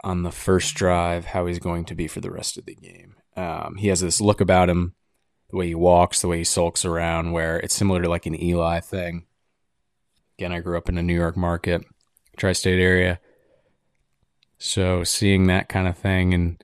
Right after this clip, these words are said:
seeing how it can permeate to your play on the field and then how easy it is to connect it.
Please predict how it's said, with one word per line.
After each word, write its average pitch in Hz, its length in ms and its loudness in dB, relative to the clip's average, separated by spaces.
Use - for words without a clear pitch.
seeing 98 220 4
how 92 100 8
it 87 80 0
can 95 140 4
permeate 92 480 4
to - 120 -4
your 92 100 -2
play 92 260 2
on 90 120 4
the 87 60 2
field 90 460 4
and 90 120 2
then 87 100 2
how 92 260 2
easy 92 300 4
it 90 60 6
is 87 140 0
to - 80 -10
connect 98 400 0
it. 80 200 -2